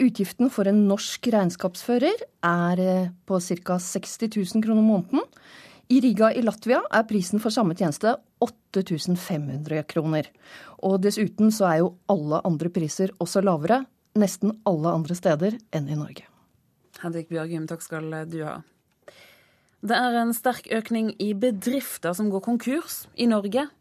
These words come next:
Speaker 2: Men D N B-sjef Rune Bjerke mener man ikke skal høre for mye på dem som tror at en ny krise kan være på vei, til tross for de dystre meldingene fra konkursregisteret.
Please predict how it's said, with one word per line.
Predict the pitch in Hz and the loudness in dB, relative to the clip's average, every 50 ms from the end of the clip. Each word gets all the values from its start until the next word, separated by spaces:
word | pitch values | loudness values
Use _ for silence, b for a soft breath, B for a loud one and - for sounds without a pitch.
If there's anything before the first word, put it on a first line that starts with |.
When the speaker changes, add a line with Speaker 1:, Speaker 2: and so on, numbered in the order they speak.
| _ _ _ | _ _ _
Speaker 2:
Men | 165 170 180 190 196 202 196 190 196 196 185 | -4 -2 -2 0 0 0 0 0 -2 -2 0
D | 180 180 | 0 0
N | 175 185 190 | 0 0 0
B-sjef | 180 196 185 175 - - 196 190 185 - - | 0 0 -2 -2 -2 -2 -4 -4 -4 -6 -4
Rune | 180 180 185 190 185 | -4 -2 -2 -2 -2
Bjerke | 180 175 185 180 - - - - 330 320 | -2 -2 -4 -4 -6 -10 -6 -2 -2 0
mener | 240 196 196 202 202 | 0 0 0 0 0
man | 190 185 - - | 0 -2 -2 -4
ikke | 196 - - 208 | -6 -8 -8 -8
skal | - - 175 175 | -6 -4 -4 -2
høre | 170 160 170 170 | -2 -2 -4 -6
for | - - 185 180 | -4 -4 -2 -2
mye | 170 175 185 202 196 165 147 147 143 147 | 0 0 2 2 0 0 -2 -4 -8 -8
på | - 165 165 160 156 | -6 -6 -6 -4 -4
dem | 156 156 160 165 - | -4 -2 -2 -4 -4
som | 165 165 170 | -4 -4 -4
tror | - - 185 170 156 156 | -4 -4 -4 -4 -4 -4
at | 151 160 | -4 -2
en | 160 165 170 | 0 0 0
ny | 185 208 208 | 0 0 -2
krise | - - 165 160 156 175 160 | -4 -6 -6 -6 -6 -6 -6
kan | - 156 156 | -6 -6 -6
være | 147 143 147 151 165 | -6 -6 -8 -6 -6
på | 160 | -4
vei, | 147 143 127 - - B B B B - | -4 -2 -4 -4 -6 B B B B -10
til | 202 202 | -10 -6
tross | - 226 240 240 - - | -4 -4 -6 -4 -4 -4
for | 226 | -4
de | 226 233 | -2 -2
dystre | 190 202 277 - - - | -2 -4 -6 -6 -6 -4
meldingene | 208 180 165 165 175 175 165 156 143 - | -2 -2 0 0 0 -2 -2 -4 -6 -6
fra | - 151 147 | -8 -8 -8
konkursregisteret. | - - 175 165 151 139 - - - 151 143 143 143 - - 139 127 110 156 | -4 -4 -4 -4 -6 -8 -12 -12 -12 -10 -10 -8 -8 -8 -6 -6 -8 -8 -10